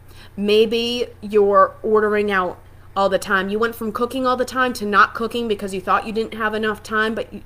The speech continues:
you just didn't organize your schedule right, and now you don't know when the last time you cooked for your family was.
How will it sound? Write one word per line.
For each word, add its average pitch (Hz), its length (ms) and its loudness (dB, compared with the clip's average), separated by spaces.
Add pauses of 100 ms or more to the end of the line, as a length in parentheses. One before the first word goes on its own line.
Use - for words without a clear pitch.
(240)
you 190 80 -10
just 220 220 0
didn't 208 220 -4
organize 202 440 2
your 175 80 -4
schedule 214 520 0
right, 214 320 2
and 185 420 -2 (440)
now 226 640 4 (200)
you 220 140 -4
don't 220 320 2
know 208 240 2
when 196 480 0
the 202 120 0
last 180 340 2
time 175 220 -6
you 160 120 -6
cooked - 440 -10 (640)
for 285 340 -2
your 247 180 2
family 190 440 -2
was. 170 460 -4